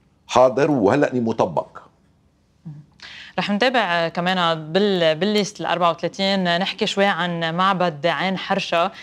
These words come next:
Speaker 2: لأنه كمان أنا قعدت تقرير الليلة مثلًا، إن شاء الله بيكون عم بيطلع مع بعض الشباب والصبايا اللي هن طلاب علم الآثار.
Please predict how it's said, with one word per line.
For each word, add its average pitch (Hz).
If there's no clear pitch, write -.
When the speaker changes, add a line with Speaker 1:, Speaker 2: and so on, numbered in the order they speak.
Speaker 2:
لأنه 185
كمان 196
أنا 185
قعدت 180
تقرير 190
الليلة 170
مثلًا، 175
إن 160
شاء 180
الله 175
بيكون 170
عم 156
بيطلع 170
مع 147
بعض 165
الشباب 170
والصبايا 170
اللي 160
هن 180
طلاب 175
علم 156
الآثار. 175